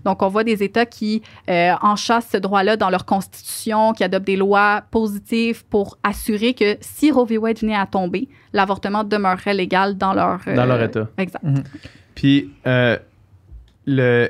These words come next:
Speaker 2: S B huit, la, la loi S B huit, quand qu'elle va être, euh, rendue, s-,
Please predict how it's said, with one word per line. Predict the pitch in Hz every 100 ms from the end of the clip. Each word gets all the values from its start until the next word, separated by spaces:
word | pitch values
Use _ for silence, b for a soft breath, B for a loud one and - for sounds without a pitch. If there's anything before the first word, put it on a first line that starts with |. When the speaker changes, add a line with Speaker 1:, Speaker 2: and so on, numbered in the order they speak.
| -
Speaker 2:
S | 160 143
B | 147
huit, | 131 139
la, | 117
la | 117 120 123
loi | 143
S | 151
B | 123
huit, | 123 139 180 -
quand | 151
qu'elle | 147 127
va | 123 135
être, | 143 - _ _ _ _ _ -
euh, | 117 107 95 92 - _ -
rendue, | 120 123 117 117 131 135
s-, | 135 - -